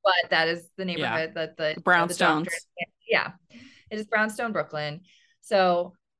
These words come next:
Speaker 1: I've always just assumed that an Upper West Sider, if they move to Brooklyn, is moving to Brooklyn Heights.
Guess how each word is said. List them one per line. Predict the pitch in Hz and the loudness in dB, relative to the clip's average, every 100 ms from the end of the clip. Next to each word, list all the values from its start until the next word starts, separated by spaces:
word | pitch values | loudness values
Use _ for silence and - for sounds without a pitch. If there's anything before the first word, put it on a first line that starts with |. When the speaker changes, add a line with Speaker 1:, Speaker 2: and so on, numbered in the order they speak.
| - | -6
Speaker 1:
I've | 254 | -2
always | 262 233 | -2 -2
just | 220 196 | -8 -14
assumed | 180 170 160 165 | -10 -8 -6 -8
that | 180 160 156 | -8 -6 -6
an | 151 | -6
Upper | 160 160 | -8 -10
West | 165 | -8
Sider, | 190 175 170 | -2 0 0
if | 170 | -2
they | 165 | -6
move | 156 151 | -12 -14
to | 180 | -8
Brooklyn, | 214 214 196 | -6 -4 -4
is | 175 | -4
moving | 165 139 143 | -6 -12 -16
to | - | -16
Brooklyn | - - 175 | -16 -14 -8
Heights. | 220 196 190 - | -4 -2 -4 -12